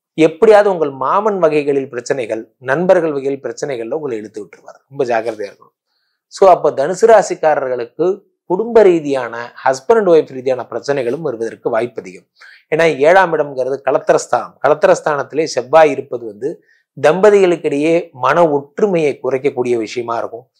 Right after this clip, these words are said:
காதலன் காதலி பிரச்சனையா இருந்தா, மிஸ் அண்டர்ஸ்டாண்டிங்னால காதலே பிரியுற மாதிரியான ஒரு சிச்சுவேஷன் ஏற்படும். இந்த ஒரு வாரம் கா-, உங்களுடைய இல்லற வாழ்வு, கணவனா இருந்தா மனைவி, மனைவியா இருந்தா கணவன் கிட்ட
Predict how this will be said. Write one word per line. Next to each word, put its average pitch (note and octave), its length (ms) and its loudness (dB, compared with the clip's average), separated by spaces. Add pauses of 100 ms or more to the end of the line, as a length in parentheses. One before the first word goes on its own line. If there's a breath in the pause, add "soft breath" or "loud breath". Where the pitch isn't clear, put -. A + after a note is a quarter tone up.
(300 soft breath)
காதலன் G3+ 540 4
காதலி D#3 320 2
பிரச்சனையா C#3 420 -8
இருந்தா, A#2+ 200 -6
மிஸ் C#3 320 -4
அண்டர்ஸ்டாண்டிங்னால C#3+ 640 -2
காதலே E3+ 500 4
பிரியுற E3+ 380 0
மாதிரியான D3 380 -2
ஒரு A#2+ 120 -8
சிச்சுவேஷன் A#2+ 500 -10
ஏற்படும். G2 300 -20 (440 soft breath)
இந்த C3 180 0
ஒரு F3 240 4
வாரம் D3+ 520 4 (260)
கா-, C#3+ 200 2
உங்களுடைய B2+ 460 -6
இல்லற D#3 340 4
வாழ்வு, A#2+ 520 -2
கணவனா C#3 440 -4
இருந்தா C3 300 -4
மனைவி, D#3 460 -4
மனைவியா C#3+ 260 -6
இருந்தா B2+ 340 0
கணவன் B2+ 380 -8
கிட்ட D#3 380 -6